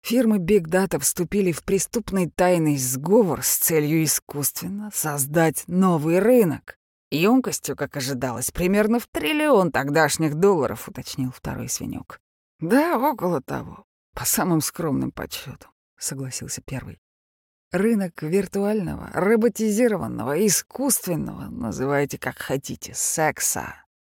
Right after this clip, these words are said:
Но скоро стало ясно, что невозможно будет сыграть по-крупному,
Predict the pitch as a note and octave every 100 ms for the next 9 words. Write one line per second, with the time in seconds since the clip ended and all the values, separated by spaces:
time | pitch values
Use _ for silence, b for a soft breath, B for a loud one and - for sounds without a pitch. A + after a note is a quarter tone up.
0 | _ _ _ _ _ _ - F3+ - -
1 | G3+ F#3+ - G3 F#3+ F3 D#3+ D3+ - F3
2 | E3+ E3+ D#3 C#3 C3 B2+ C3+ C3+ A#2+ -
3 | D3 C3 C3 - C3 - A#3 G#3+ - -